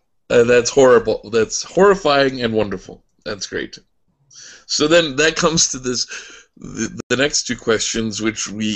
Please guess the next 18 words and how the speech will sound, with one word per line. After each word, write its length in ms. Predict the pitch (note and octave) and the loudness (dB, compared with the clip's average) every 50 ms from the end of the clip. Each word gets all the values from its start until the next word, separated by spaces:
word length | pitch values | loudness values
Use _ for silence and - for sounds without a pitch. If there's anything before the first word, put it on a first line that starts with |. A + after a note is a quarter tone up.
| - - | -4 -4
individually 520 | C3 A#2+ A#2+ B2 C3 A#2+ A2 G#2 G#2 G#2 | -4 -2 0 0 0 0 0 -2 -2 -2
figure 360 | G2 - G2+ G2 F2+ F#2 F#2+ F#2+ | -2 -4 -6 -4 -2 0 0 0
out, 240 | F#2+ F#2+ F2 - _ _ _ _ _ _ - - | 0 -2 -4 -6 _ _ _ _ _ _ -8 -4
uh, 240 | A2+ G2+ G2 F#2+ G2 | -2 0 0 0 0
which 240 | G#2 G#2 G2 - A2+ | -2 -2 -2 0 0
are, 300 | G#3 F#2+ F#2+ G2 - - | 2 2 2 0 -2 -4
<laughs> 60 | - | -6
how 360 | - - - F3+ F3 - E3+ | -6 -6 -6 -6 -4 -2 -2
is 160 | E3 D3 B2 C3 | 0 0 -2 -2
this 300 | C#3 C#3+ C3 - - - - - - - - _ _ - | 0 0 0 0 -2 -4 -8 -20 -20 -20 -20 _ _ 2
horrifying 640 | A#2+ B2+ B2+ A#2+ - - A#2 A2+ A2+ A2+ A2 G#2+ | 4 4 4 2 0 -2 -2 0 0 -2 -4 -4
vessel 340 | G#2 A#2 A2 G#2 - A2+ G2+ | -4 -4 -2 -2 -2 -2 -2
home, 400 | G2 A2 B2+ C3 D3+ F3+ A3 A3+ - - - - - - - - - - | -2 -2 -2 -2 -2 -2 -6 -6 -10 -10 -16 -8 -8 -8 -8 -8 -6 -8
<laughs> 500 | F4+ - - - - - - - - - - | -8 -8 -8 -20 -20 -20 -20 -18 -14 -8 -6
and 160 | - A2 A2 | -6 -2 0
where 160 | A#2 B2 C3 | 0 0 2
do 100 | C3+ C#3+ | 0 0
we 320 | C#3+ C#3+ C#3+ C3 A#2+ - | 0 0 0 0 -2 -4